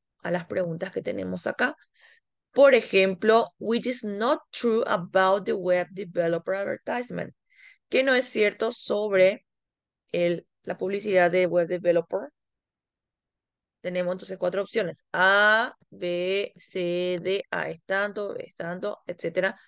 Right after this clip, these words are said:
Entonces, de acuerdo a lo que dice nuestro texto, ustedes saben que tiene que marcar solamente una respuesta, que es la correcta.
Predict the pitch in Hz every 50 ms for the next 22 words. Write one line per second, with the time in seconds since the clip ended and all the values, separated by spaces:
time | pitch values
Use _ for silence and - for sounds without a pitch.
0 | _ _ _ _ _ _ _ - 185 175 180 180 226 220 208 208 214 202 208 208
1 | - - 190 185 185 185 180 185 208 196 - - _ _ - 190 190 190 180 180
2 | 180 190 180 170 170 170 196 180 175 180 196 - - - 190 202 220 247 247 -
3 | 180 185 - 180 170 175 180 175 175 - 175 160 165 170 190 190 185 - 180 180
4 | 175 - _ _ _ _ _ _ _ _ - - - 208 214 220 220 214 214 214
5 | 208 208 - 220 220 - - _ - 190 208 214 220 226 240 247 247 240 220 202
6 | 196 190 196 196 - 180 180 190 - _ _ 170 165 160 165 - _ _ - -
7 | - - - - 170 165 180 - 170 180 180 175 143 - -